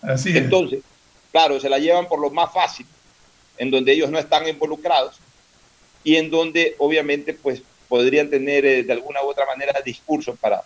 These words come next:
Speaker 2: para, para censurarlo. Pero n-, la ciudadanía, yo estoy absolutamente convencido de que no considera que los hechos ocurridos en octubre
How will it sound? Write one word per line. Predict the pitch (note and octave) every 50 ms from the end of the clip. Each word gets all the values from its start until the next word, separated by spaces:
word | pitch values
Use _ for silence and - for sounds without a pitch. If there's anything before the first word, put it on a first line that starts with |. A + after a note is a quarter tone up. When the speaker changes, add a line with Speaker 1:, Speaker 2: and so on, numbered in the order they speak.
| _
Speaker 2:
para, | - G2+ F#2+ F#2 - - - _ _ _ _ _ _
para | - A2 A2 G2+
censurarlo. | - - G#2+ - - C#3 E3+ E3+ D3+ - - - _ _ _ _ _ _ _ _ _ _
Pero | B2+ G#2+ G#2+ G#2
n-, | G#2+ A2 A2+ A2+ - _ _ _ _ _
la | A2 A2 G2+
ciudadanía, | - - A#2+ A2 G#2+ G#2 G#2 G#2 G#2+ A2+ B2+ D3+ F3 F3+ F3+ F3+ F3 _ _ _ _ _ _ _ _ _
yo | G#2 A2+
estoy | A2 B2 B2+
absolutamente | B2 A#2 B2 A#2+ B2 A#2 C3 B2 C3 B2 C3 -
convencido | C3 B2 A2+ A2+ A2 G#2+ - C#3 C#3 C3 B2+ C#3 B2+ _ _ _ _ _ _ _ _ _ _ _
de | - A2+ G#2+ G#2+
que | - A2 G#2+ G#2+ G#2 G#2 G2+ - _ _ _ _ _ _ _ _ _ _ _ _ _ _ _ _ _ _ _
no | G#2+ A#2 B2 C#3+ F3
considera | - - F#3+ E3 D3 - C3+ C3+ C#3+ E3+ F3 E3 A#2+ G#2 - _ _ _ _ _ _ _ _ _ _ _ _ _ _ _ _ _ _ _ _ _ _ _
que | C3 B2 B2 B2+ - G#2+ A#2+
los | B2 B2 A2 B2
hechos | D#3+ F3+ F3 - E3+ D#3
ocurridos | D3 D3 D3 - B2 - D3 E3 E3 D3 C3+
en | C3 A#2+ A#2+
octubre | A#2+ - - G3+ G3+ F3+ E3+ -